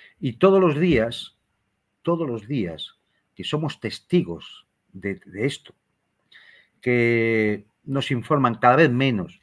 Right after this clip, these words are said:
los grandes medios de comunicación, hacen que nos acostumbremos a la tragedia, que nos acostumbremos al crimen de guerra,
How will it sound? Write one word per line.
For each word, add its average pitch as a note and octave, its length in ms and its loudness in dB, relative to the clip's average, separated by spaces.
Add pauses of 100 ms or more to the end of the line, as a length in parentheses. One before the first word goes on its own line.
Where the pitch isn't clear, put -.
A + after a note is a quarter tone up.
(140)
los G2 220 -8 (140)
grandes G#2 260 -4
medios G2 240 -6
de F#2+ 60 -8
comunicación, F2 760 -6 (1200)
hacen D#3 340 -2
que C3 120 0
nos A#2+ 200 -4
acostumbremos G2 880 -4
a F2 40 -6
la D#2+ 100 -10
tragedia, - 560 -20 (280)
que A2+ 100 -4
nos A2+ 180 -4
acostumbremos A#2 580 -2
al F#2+ 200 -4
crimen A2 380 0
de E2+ 100 -8
guerra, F2+ 460 -6